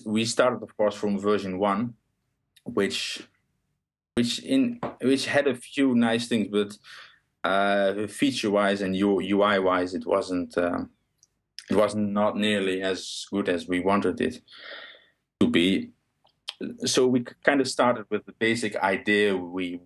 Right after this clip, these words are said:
we wanted to have, uh, the entire application in one, one window and no, uh, popovers or in, uh, floating windows. Uh.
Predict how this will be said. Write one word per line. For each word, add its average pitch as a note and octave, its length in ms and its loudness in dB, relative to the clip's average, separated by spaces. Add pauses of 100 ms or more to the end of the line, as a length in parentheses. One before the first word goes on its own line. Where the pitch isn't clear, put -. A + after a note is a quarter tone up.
we F2+ 220 -2
wanted F#2 340 -2
to G2+ 80 -4
have, F#2 300 0
uh, F2 240 0
the F2+ 140 -6
entire F2+ 580 0 (100)
application F#2 880 -2
in F2 160 -6
one, F#2+ 520 0
one F#2+ 440 2
window F#2 380 0
and F2 120 -2
no, F2+ 600 2
uh, F2 240 2
popovers E2+ 840 0
or F2 220 2
in, E2+ 340 -4 (100)
uh, E2+ 600 0 (680)
floating G2 460 2
windows. F#2 640 0
Uh. F#2+ 200 0